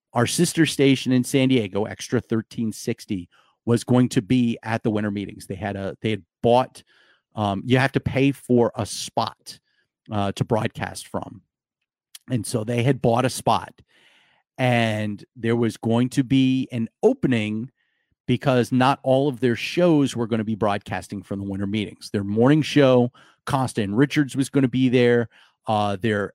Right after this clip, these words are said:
afternoon drive show, The Loose Cannons, was going to be there. And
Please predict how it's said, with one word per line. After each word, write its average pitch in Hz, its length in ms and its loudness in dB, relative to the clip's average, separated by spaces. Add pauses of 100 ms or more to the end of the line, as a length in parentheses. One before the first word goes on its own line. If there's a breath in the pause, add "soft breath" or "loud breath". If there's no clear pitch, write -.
afternoon 120 400 -2
drive 123 320 2
show, 127 180 2
The 104 120 -4
Loose 95 200 -8
Cannons, 170 540 0
was 139 100 -2
going 139 300 0
to 127 40 -6
be 131 200 -2
there. 127 400 2 (480 soft breath)
And 113 580 -2